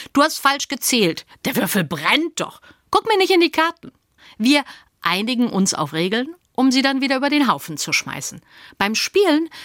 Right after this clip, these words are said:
werden die sonst geltenden Machtverhältnisse in Frage gestellt. Oder haben Sie schon mal beim Memory gegen ein Kind gewonnen? Ich probiere Rollen aus.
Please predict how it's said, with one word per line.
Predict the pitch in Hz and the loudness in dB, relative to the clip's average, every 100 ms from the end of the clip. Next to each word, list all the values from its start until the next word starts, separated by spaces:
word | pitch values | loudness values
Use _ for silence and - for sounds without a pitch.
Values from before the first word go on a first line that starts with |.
| - | -14
werden | 180 202 247 254 240 | -2 0 2 2 2
die | 233 240 | 0 0
sonst | 208 214 233 - - | 0 -2 -2 -4 -4
geltenden | 165 196 185 175 185 | -4 -2 -2 2 2
Machtverhältnisse | 214 - 165 170 165 160 180 | 0 -2 -2 -2 -2 -2 -2
in | 151 | -4
Frage | - 135 147 151 | -4 -4 -4 -2
gestellt. | 147 - 165 | -2 -2 -2
Oder | - 214 208 - - | -2 0 0 -4 -8
haben | - 202 | -2 0
Sie | 202 240 | 0 2
schon | - 285 | 2 2
mal | 294 285 | 2 2
beim | 190 175 | -2 0
Memory | 185 226 262 277 269 | 0 2 0 0 -2
gegen | - 220 220 | -4 -4 -2
ein | 160 160 | -4 -2
Kind | - 320 - | -2 -2 -2
gewonnen? | 320 339 359 392 _ _ - - - - | -2 -2 -6 -14 _ _ -20 -16 -16 -10
Ich | - - | -10 -4
probiere | 190 170 175 175 | -4 0 0 0
Rollen | 190 226 226 | 0 0 -2
aus. | 185 196 - | -2 -2 -4